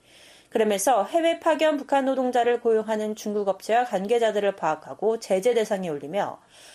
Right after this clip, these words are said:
국무부 내 담당 부처는 강제 노동에 의해 만들어진 제품과 관련된 북한 정부의 해외 자금 조달 계획을 차단하는 데 초점을 맞춘 단속 작전을 해야 한다고 강조했습니다.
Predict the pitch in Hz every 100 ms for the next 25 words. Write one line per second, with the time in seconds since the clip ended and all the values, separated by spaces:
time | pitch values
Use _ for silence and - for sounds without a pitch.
0 | - - 254 277 262 294 277 220 240 247
1 | 214 - 202 254 160 - 220 220 269 277
2 | 262 254 247 240 226 202 185 180 165 226
3 | 247 - 170 - 233 220 185 151 147 220
4 | 143 123 - - _ - 262 247 247 240
5 | 285 302 339 330 330 330 196 185 254 254
6 | 240 233 220 208 196 285 285 - 320 320
7 | 302 269 247 269 269 - - 302 277 220
8 | - 277 269 196 190 262 254 233 - 226
9 | 214 220 226 214 170 143 135 185 160 139
10 | - 135 127 135 -